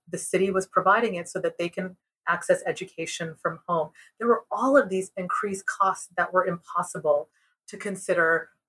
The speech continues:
prior to covid hitting. And so these are, these are the,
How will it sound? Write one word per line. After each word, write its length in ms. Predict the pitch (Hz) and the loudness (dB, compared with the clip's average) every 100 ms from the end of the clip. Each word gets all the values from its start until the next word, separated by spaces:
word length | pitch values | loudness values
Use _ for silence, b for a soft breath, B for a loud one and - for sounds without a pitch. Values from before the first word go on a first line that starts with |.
| _ | _
prior 440 | - 190 175 170 165 | 4 6 6 2 -4
to 140 | 170 | -6
covid 480 | 170 165 156 160 156 - | -6 -6 -2 -2 -4 -8
hitting. 260 | 160 143 143 | -8 -8 -10
And 160 | 185 190 | -8 -2
so 300 | 202 190 180 B B _ | 4 6 4 B B _
these 280 | 196 233 233 | -6 -2 4
are, 320 | 202 190 180 170 | 6 6 2 -6
these 220 | 185 214 214 | -12 -6 0
are 140 | 202 | 2
the, 380 | 185 165 160 | 4 4 2